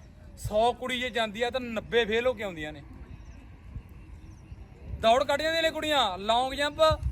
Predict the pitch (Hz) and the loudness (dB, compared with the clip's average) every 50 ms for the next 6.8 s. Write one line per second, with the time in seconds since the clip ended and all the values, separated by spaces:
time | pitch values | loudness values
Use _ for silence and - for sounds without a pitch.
0 | - - - - - - 269 269 254 240 269 285 285 285 285 262 277 302 330 349 | -4 -4 -4 -6 -4 -2 -2 -4 -4 -2 0 0 4 6 8 8 8 6 4 0
1 | - - - - 190 190 185 170 175 175 160 - 160 - - - - - 247 254 | -8 -8 -2 -2 0 0 0 -2 -4 -4 -6 -8 -10 -10 -12 -14 -6 0 2 4
2 | 269 277 277 254 185 - 277 285 302 294 269 262 240 262 262 214 240 240 220 214 | 6 6 4 2 -2 -8 -10 -10 -8 -6 -4 -4 -2 -4 -4 -4 -4 -2 -2 -2
3 | 196 190 196 208 190 - 208 196 - - 233 220 - 262 262 269 254 220 190 185 | -2 -2 -4 -6 -6 -6 -10 -12 -12 -12 -12 -12 -10 -10 -8 -6 -4 -4 -4 -2
4 | 202 208 185 - - - - - - - - - 247 240 247 269 220 202 247 240 | -2 -4 -6 -6 -12 -18 -18 -18 -18 -16 -6 -4 -4 -4 -2 -4 -2 -2 -2 -2
5 | 220 - 240 240 247 240 247 240 - - 254 214 233 240 262 262 220 262 226 254 | -2 -2 -2 0 0 0 -2 -2 -6 -6 -2 -2 0 0 -2 -4 -6 -10 -10 -8
6 | 226 208 208 202 233 254 247 220 208 220 208 202 196 185 175 165 | -4 -2 -2 -2 -2 -2 -4 -6 -4 -4 -2 -2 -2 -4 -8 -12